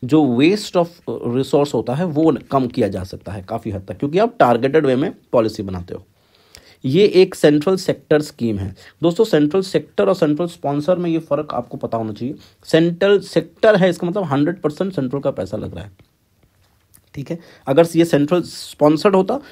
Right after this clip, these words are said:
तो अलग-अलग रेशियोज होता है, सेंटर और स्टेट के अंदर अलग-अलग रेशियो होता है, उस रेशियो में रिसोर्स की जो है वो बंटन होती है। लेकिन यहाँ पे सेक्टर स्कीम है, यहाँ पे हंड्रेड परसेंट सेंट्रल का पैसा लग रहा है। ठीक है, दूसरी बात, ये जो सर्वे होती है, it is based on voluntary,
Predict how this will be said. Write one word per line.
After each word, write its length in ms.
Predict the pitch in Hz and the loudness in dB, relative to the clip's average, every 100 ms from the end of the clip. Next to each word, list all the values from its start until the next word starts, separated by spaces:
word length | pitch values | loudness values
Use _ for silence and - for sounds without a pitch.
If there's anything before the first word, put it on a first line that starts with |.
| - _ | -20 _
तो 60 | - | 0
अलग-अलग 460 | - 165 180 190 160 | 6 6 8 6 4
रेशियोज 480 | 156 147 170 160 | 2 2 4 4
होता 200 | 123 113 | 4 2
है, 60 | 110 | 0
सेंटर 360 | - 127 127 131 | 0 0 4 2
और 60 | |
स्टेट 380 | 127 - 131 123 | 0 -2 -2 0
के 100 | 127 | -2
अंदर 260 | 120 151 - - - - - | 2 0 -2 -12 -20 -20 2
अलग-अलग 380 | 143 156 160 147 | 6 8 8 6
रेशियो 360 | 135 - 160 | 4 6 6
होता 180 | 139 135 | 6 4
है, 80 | 180 | 2
उस 140 | 180 | 2
रेशियो 280 | 143 135 143 | 0 2 2
में 120 | 170 | 4
रिसोर्स 380 | 175 131 135 139 | 2 0 -2 -2
की 140 | - | 0
जो 100 | 139 | 2
है 120 | 139 185 | 4 2
वो 220 | 147 196 | 2 2
बंटन 320 | 113 110 107 | 2 -2 -2
होती 240 | 98 87 | -6 -6
है। 60 | 101 | -6
लेकिन 180 | 101 127 | -4 -4
यहाँ 140 | 120 | -4
पे 120 | 127 | -4
सेक्टर 440 | 151 151 147 - 180 | -4 -4 -4 -2 -2
स्कीम 340 | - 143 123 | -2 -4 -2
है, 160 | 127 - - _ 123 | -2 -4 -16 _ -2
यहाँ 120 | 135 | 0
पे 80 | - | 0
हंड्रेड 320 | 143 147 170 | 2 0 0
परसेंट 280 | 147 180 180 | -4 -4 -6
सेंट्रल 240 | 113 120 | -6 -6
का 100 | 117 | -6
पैसा 240 | 110 - | -6 -8
लग 140 | 98 90 | -10 -10
रहा 100 | 87 | -12
है। 320 | - _ _ _ - | -16 _ _ _ -10
ठीक 140 | 151 | -10
है, 80 | 196 - - - _ | -10 -14 -20 -20 _
दूसरी 200 | 156 156 | -2 0
बात, 220 | 180 175 - _ 160 | 2 0 0 _ 0
ये 60 | |
जो 60 | 180 | 0
सर्वे 300 | 185 180 202 | 6 6 8
होती 220 | 220 208 | 6 6
है, 80 | 214 | -2
it 60 | 208 | -2
is 80 | 156 | 2
based 260 | 170 185 | 2 4
on 120 | 214 156 | 0 4
voluntary, 640 | 139 151 170 175 180 113 | 4 4 2 -2 -4 -4